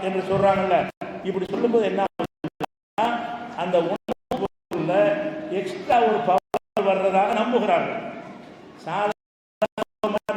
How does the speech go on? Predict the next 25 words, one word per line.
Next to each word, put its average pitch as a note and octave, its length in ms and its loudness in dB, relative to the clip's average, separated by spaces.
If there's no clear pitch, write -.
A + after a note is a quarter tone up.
நினைக்க F#3+ 240 -2
மாட்டாங்க. D#3+ 240 -2
படையல் G#3 380 0
செஞ்சுட்டா F#3+ 420 2
அதுல F#3 300 2
வேற, G3 300 4
வேற F#3+ 320 0
இது, D#3+ 500 -4
வேற F3+ 220 -2
எக்ஸ்ட்ரா E3 240 -6
பவர் F3+ 360 0
வந்துருச்சு E3 720 -6
அப்படின்னு G3 440 0
நினைக்கிறார்கள். - 880 -4
அப்ப A3 240 0
அந்த G#3 140 4
மந்திரங்கள் A3+ 600 2
ஓதிய F#3+ 480 0
பிறகு D#3 560 0
சாதாரண - 1400 0
ஒரு F3 320 2
உணவு F#3 560 2
அது F3 180 2
சக்தி F#3+ 440 0
மிக்க - 1120 -4